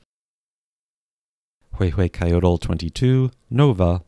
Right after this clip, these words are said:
Lord Petito, and the Mad Catter are hosting Terra Nova Duos, a two v two tournament with no elo restrictions. The event uses five map pools representing different parts of the globe: Africa, the Americas,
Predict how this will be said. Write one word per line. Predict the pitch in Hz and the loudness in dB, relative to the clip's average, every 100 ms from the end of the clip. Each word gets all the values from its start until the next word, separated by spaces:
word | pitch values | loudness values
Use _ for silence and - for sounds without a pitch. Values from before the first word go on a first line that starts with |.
| - | -6
Lord | 92 82 80 | -4 -2 -4
Petito, | - - 95 95 92 - | -8 -6 -2 0 0 -2
and | - 82 78 | -4 -4 -4
the | 82 | -2
Mad | 98 120 - | 0 -2 -4
Catter | - 95 - - - | -4 -4 -4 -8 -8
are | 95 | -8
hosting | 85 90 - 90 80 | -6 -6 -6 -6 -8
Terra | 76 - 131 127 | -8 -4 -2 0
Nova | 104 113 120 113 | 0 0 0 -2
Duos, | 90 104 95 - - - _ _ _ | -2 -2 -2 -8 -10 -12 _ _ _
a | - 82 | -8 -8
two | - 120 | -4 -2
v | 120 120 | 0 -2
two | - 117 | -2 -4
tournament | 113 120 104 80 - - | -4 -4 -6 -6 -10 -10
with | - 98 | -8 -6
no | 101 135 92 | -2 0 -2
elo | - 101 92 101 | -4 -2 0 0
restrictions. | 101 - 120 - 76 - - - _ _ _ _ _ _ _ _ | -2 -4 -6 -6 -10 -10 -12 -20 _ _ _ _ _ _ _ _
The | - | -4
event | 117 139 143 - | -2 0 -2 -2
uses | 135 117 101 | 0 0 -2
five | - 131 143 127 | -2 -2 -2 -2
map | 110 104 - | -2 -4 -4
pools | 87 80 76 78 | -4 -4 -4 -6
representing | 85 90 82 78 85 85 | -6 -4 -4 -4 -6 -4
different | 101 107 - | -4 -6 -6
parts | 85 80 - | -6 -6 -6
of | 87 | -6
the | 90 | -4
globe: | 110 107 - - - _ _ _ _ | 0 0 0 -8 -16 _ _ _ _
Africa, | 98 85 - - 101 107 _ _ _ | -6 -6 -6 -8 -8 -10 _ _ _
the | 104 | -2
Americas, | 113 107 101 - 101 98 - | 0 0 -2 -2 -2 -2 -8